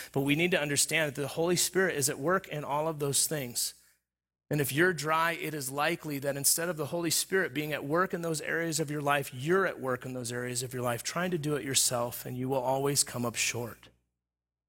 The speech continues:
The Holy Spirit indwells us at salvation, and he works within us, that process of sanctification. Those are your seminary words. And then he pours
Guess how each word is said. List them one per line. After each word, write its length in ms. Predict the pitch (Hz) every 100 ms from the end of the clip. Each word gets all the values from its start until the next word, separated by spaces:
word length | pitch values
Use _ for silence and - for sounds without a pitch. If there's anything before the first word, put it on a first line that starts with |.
| _ _ _ _ _ _ _ _ _ _
The 80 | 127
Holy 240 | 123 170 165
Spirit 340 | - 170 151
indwells 560 | 139 123 113 143 160 170
us 220 | 180 170
at 220 | 156 139
salvation, 840 | - 135 120 147 170 - 170 170
and 160 | 160 120
he 80 | 127
works 340 | 127 135 -
within 400 | 123 - 151 170
us, 200 | 175 170
that 240 | 160 143 -
process 560 | 147 151 - 151 143
of 160 | 139 -
sanctification. 960 | - 143 156 151 147 - 151 143 151 143
Those 240 | 143 143
are 60 | 139
your 240 | 135 131 - - _ _
seminary 600 | - - 143 139 135 135 131
words. 580 | 127 127 127 131 - - - _ _ _ _ -
And 140 | 127
then 160 | 160 160
he 180 | 156
pours 500 | 139 - 170 175 165